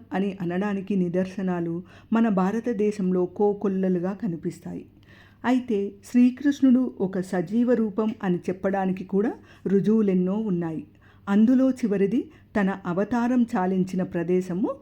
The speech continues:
బాల్కా తీర్థం. గుజరాత్ సముద్ర తీరం యందు సౌరాష్ట్రంలో ఉన్న వీరవల్ దగ్గర్లోని ప్రభాస్ పఠాన్ అనే క్షేత్రంలో ఉంది ఈ బాల్కా తీర్థం. ఈ ప్రదేశంలోనే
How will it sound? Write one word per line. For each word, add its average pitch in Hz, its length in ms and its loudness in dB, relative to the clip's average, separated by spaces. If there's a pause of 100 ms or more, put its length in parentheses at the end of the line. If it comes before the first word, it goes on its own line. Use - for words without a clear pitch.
(240)
బాల్కా 180 480 0
తీర్థం. 190 540 -4 (680)
గుజరాత్ 240 680 4
సముద్ర 214 460 0
తీరం 202 440 0
యందు 190 460 0 (160)
సౌరాష్ట్రంలో 226 800 2
ఉన్న 190 220 2 (260)
వీరవల్ 240 560 2
దగ్గర్లోని 180 640 0 (380)
ప్రభాస్ 233 440 0 (100)
పఠాన్ 202 360 0 (140)
అనే 190 200 -2
క్షేత్రంలో 202 600 -2
ఉంది 180 320 -2 (340)
ఈ 262 120 4
బాల్కా 180 460 0
తీర్థం. 185 500 -4 (560)
ఈ 277 140 6
ప్రదేశంలోనే 208 960 2